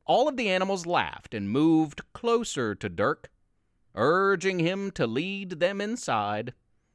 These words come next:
The next day, the Meat Jackpot restaurant was closed. No one knew why.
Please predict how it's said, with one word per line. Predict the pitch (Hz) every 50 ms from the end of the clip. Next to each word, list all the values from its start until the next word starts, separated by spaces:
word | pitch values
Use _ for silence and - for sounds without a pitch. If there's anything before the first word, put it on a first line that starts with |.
| _ _ _ _ _ _ _ _ _ _ _ _ _ -
The | 143
next | 170 226 269 - - -
day, | - 135 110
the | 101 107
Meat | 113 135 151 -
Jackpot | - 139 147 156 - - 170 185 - 143
restaurant | 131 123 - - - 113 131 156 - -
was | 101 123 -
closed. | - - 104 98 95 90 92 101 - - - _ _ _ _
No | 156 196
one | 269 330 330 311
knew | 285 262
why. | 226 208 226 254 202 104 82 71 65 -